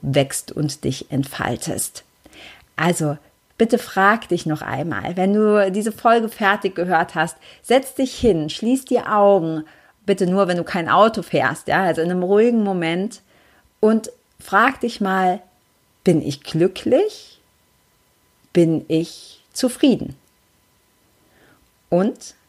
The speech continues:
bin ich dankbar? Und zwei dieser Fragen solltest du mit Ja beantworten, nämlich ja, ich bin dankbar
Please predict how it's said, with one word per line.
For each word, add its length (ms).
bin 120
ich 140
dankbar? 460
Und 180
zwei 500
dieser 220
Fragen 560
solltest 460
du 120
mit 180
Ja 280
beantworten, 720
nämlich 420
ja, 320
ich 140
bin 180
dankbar 720